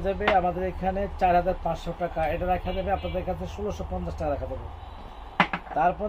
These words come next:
দিয়ে বিবাস এখানে আছে আর একটা ফাউন্ডেশন, এটা অনেক ভালো একটা ফাউন্ডেশন, এটা ওয়াটারপ্রুফ, লং লাস্টিং। এই ফাউন্ডেশনটা অনেক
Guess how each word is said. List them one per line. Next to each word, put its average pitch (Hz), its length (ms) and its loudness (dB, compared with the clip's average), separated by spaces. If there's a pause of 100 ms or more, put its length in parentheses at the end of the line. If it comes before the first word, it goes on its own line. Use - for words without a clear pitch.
দিয়ে 214 200 -2
বিবাস 214 220 2 (120)
এখানে 202 300 -4
আছে - 180 -6 (100)
আর 190 120 8
একটা 196 140 -2 (100)
ফাউন্ডেশন, 180 500 0
এটা 165 200 -4
অনেক 190 120 0 (100)
ভালো 175 180 0
একটা 185 220 0
ফাউন্ডেশন, 170 460 -2 (100)
এটা 170 180 -2
ওয়াটারপ্রুফ, 170 460 0 (100)
লং 170 80 0 (100)
লাস্টিং। 202 300 -6 (880)
এই 196 140 0
ফাউন্ডেশনটা 208 680 0
অনেক 196 140 0